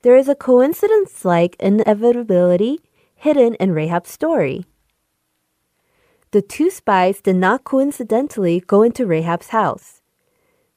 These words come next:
This was an encounter under God's sovereign's guidance and control.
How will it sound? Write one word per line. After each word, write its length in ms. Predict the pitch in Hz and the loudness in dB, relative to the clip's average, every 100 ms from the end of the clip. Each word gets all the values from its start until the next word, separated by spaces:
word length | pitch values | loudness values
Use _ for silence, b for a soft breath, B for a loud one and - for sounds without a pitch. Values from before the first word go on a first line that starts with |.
| - | 0
This 240 | 240 240 | 0 2
was 180 | 247 214 | 0 2
an 100 | 196 | 2
encounter 680 | 165 160 - 190 196 269 269 | 0 -2 -2 -2 0 -2 0
under 220 | 185 180 | 0 0
God's 380 | 160 175 175 214 | -2 0 0 0
sovereign's 500 | - 220 220 226 220 | -2 -2 0 -2 -4
guidance 480 | - 160 175 220 247 | -2 0 2 0 0
and 220 | - 175 | -4 -4
control. 580 | - 185 - 165 143 151 | -2 -2 -2 -4 -4 -8